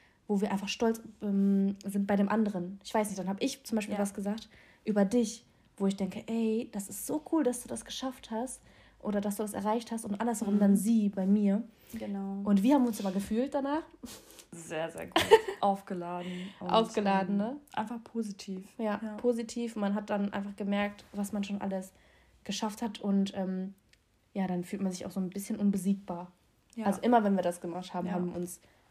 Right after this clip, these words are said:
Speaker 1: so motiviert gefühlt, so unbesiegbar gefühlt und, ähm, dann kann einem auch keiner mehr was erzählen.
Speaker 2: Genau, und dann haben wir plötzlich unsere Probleme wieder vergessen.
Speaker 1: Ja.
Speaker 2: Das war so witzig.
Speaker 1: Weil das noch gar keine Probleme waren.
Speaker 2: Ja, weil das einfach so Kleinigkeiten waren.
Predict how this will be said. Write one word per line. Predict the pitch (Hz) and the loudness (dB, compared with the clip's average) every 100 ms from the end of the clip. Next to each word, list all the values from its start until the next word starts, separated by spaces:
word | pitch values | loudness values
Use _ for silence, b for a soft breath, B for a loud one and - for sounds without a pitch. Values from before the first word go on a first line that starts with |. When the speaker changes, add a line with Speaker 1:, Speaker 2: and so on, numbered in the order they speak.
| b | b
Speaker 1:
so | - | 0
motiviert | 220 208 208 196 202 | 2 2 0 0 0
gefühlt, | 208 202 208 196 196 | -2 -4 0 2 2
so | 208 | -2
unbesiegbar | 202 202 196 190 196 190 | -2 0 0 0 -4 -6
gefühlt | 190 - 208 202 196 B B B B _ _ | -8 -2 0 0 -2 B B B B _ _
und, | - 185 180 - | -6 -4 -4 -6
ähm, | 175 175 170 180 _ _ _ | -8 -8 -10 -14 _ _ _
dann | 196 | -6
kann | - 190 180 | -2 -2 -2
einem | 180 185 | -6 -6
auch | 202 - _ _ - | -10 -16 _ _ -18
keiner | - 185 | -12 -10
mehr | 185 196 | -10 -10
was | 196 | -10
erzählen. | 196 - 214 202 196 | -12 -12 -6 -4 -4
Speaker 2:
Genau, | 202 196 196 196 202 | -6 -6 -6 -8 -8
und | 196 | -8
dann | 190 180 | -8 -8
haben | 196 | -8
wir | |
plötzlich | 196 208 202 185 | -8 -10 -12 -12
unsere | 185 185 | -12 -12
Probleme | - 180 202 208 | -12 -8 -4 -4
wieder | 180 | -6
vergessen. | 185 185 185 190 220 | -10 -10 -10 -4 4
Speaker 1:
Ja. | 247 247 339 330 269 | 6 6 4 2 0
Speaker 2:
Das | 240 | -4
war | 226 | -4
so | 220 220 | -4 -6
witzig. | 226 220 - 208 226 | -6 -8 -10 -12 -6
Speaker 1:
Weil | 190 | -4
das | 180 | -4
noch | 180 | -6
gar | 185 | -10
keine | 180 185 | -10 -12
Probleme | - 180 175 175 | -10 -10 -8 -10
waren. | 175 180 180 _ | -12 -14 -16 _
Speaker 2:
Ja, | - 196 - _ | -10 -8 -8 _
weil | 190 | -20
das | 175 185 | -20 -14
einfach | 180 | -12
so | 180 | -12
Kleinigkeiten | 180 - 185 185 - 185 180 | -14 -10 -10 -10 -10 -10 -10
waren. | 175 175 180 | -12 -10 -10